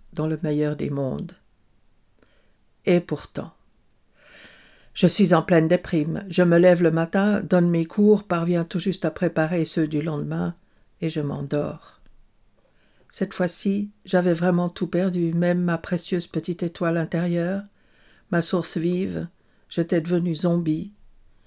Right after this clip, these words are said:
Une certaine mécanique accomplissait des gestes du quotidien, mais moi, j'étais absente. Par chance,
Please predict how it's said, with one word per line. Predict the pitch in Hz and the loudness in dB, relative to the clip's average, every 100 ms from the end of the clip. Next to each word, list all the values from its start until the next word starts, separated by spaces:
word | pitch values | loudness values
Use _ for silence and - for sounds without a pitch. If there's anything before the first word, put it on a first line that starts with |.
| - - - - | -20 -20 -12 -4
Une | 175 | 0
certaine | 190 180 180 | 0 2 2
mécanique | 180 196 196 180 190 | 2 2 2 2 0
accomplissait | - - 196 185 185 - 175 | -2 -2 -2 -2 -2 0 0
des | 175 | 0
gestes | 175 175 - | 0 -2 -2
du | 165 | -4
quotidien, | 175 165 165 160 156 165 170 _ _ _ _ _ - | -4 -2 -2 -2 -2 -2 -8 _ _ _ _ _ -4
mais | 160 | -2
moi, | 156 147 - - _ _ _ _ | 0 -2 -4 -10 _ _ _ _
j'étais | 165 147 160 151 | -8 -6 -6 -8
absente. | - - - - 156 _ - - - _ _ _ _ _ _ _ _ _ _ _ _ _ _ _ _ _ _ _ | -8 -10 -10 -10 -14 _ -20 -20 -20 _ _ _ _ _ _ _ _ _ _ _ _ _ _ _ _ _ _ _
Par | 190 175 | -2 0
chance, | - 202 254 330 - | 4 4 4 0 -6